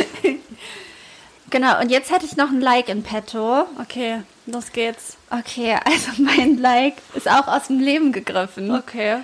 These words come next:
Speaker 1: Weil ich hab, ähm, seit letzter Woche eine Neuerung in meiner <laughs> Wohnung und ich hätte nie gedacht, dass so etwas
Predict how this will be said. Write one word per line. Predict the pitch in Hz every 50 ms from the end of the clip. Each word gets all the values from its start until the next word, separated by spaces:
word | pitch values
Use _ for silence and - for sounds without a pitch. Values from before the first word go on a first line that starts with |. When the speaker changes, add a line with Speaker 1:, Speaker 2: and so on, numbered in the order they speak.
| - _
Speaker 1:
Weil | 240 233 226 233 240 226 240 - -
ich | 240 240 269
hab, | 269 247 240 - - - -
ähm, | - 240 233 226 240 240
seit | 226 240 233 226
letzter | 233 240 247 - - 277 240
Woche | 240 262 262 269
eine | 247 247 240
Neuerung | 226 220 220 233 269 302 320 320 311 311 294
in | 277 285 277
meiner | 285 285 277 277 294 - - - -
<laughs> | - - - -
Wohnung | 220 208 262 277 285 302 311 330 339 359 381 370 - - - - - - - - - -
und | - - 254 254 254 247 247 247
ich | 254 -
hätte | - 269 - 285
nie | 247 262 302 302
gedacht, | 277 254 269 262 -
dass | - - -
so | 269
etwas | 247 - 262 277 - 262